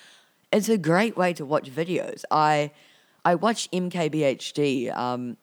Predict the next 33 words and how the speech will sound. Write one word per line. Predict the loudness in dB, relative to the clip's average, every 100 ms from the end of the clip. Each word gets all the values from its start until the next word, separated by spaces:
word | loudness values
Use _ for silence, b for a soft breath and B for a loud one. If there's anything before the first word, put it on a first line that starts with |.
| -4
and | -2
I | -2
just | -4 -10
seen | -6 -4 -4
videos | -2 -2 -4 -4
on, | -6 -8 -14 _ -14
uh, | -12 -8
I | -8
G | -8 -10
T | -8 -6
V | -4 -4
as | -2
well | -2 0
now. | 0 -2 -4 B B B -2
Um, | 2 2 -2 -10 _
and | 4
they're | 4
doing | 4 2 2 2 0
really | 0 2 2
good | 0 -4
things | -4 -4 -2
on | -2
there. | -2 -6 -6 -4
Um, | -2 -4 -8 -8
one | -4 -2
was, | -2 0
like, | -2 -2
Guess | -6 -4
That | -6 -6
Smartphone. | -4 -2 -2 0 2 4 2 -2 B B B B
Really | 0 2 4 2 -2 0
games, | 4 6 6 2 2 -2 -6 -10 -2
like, | -2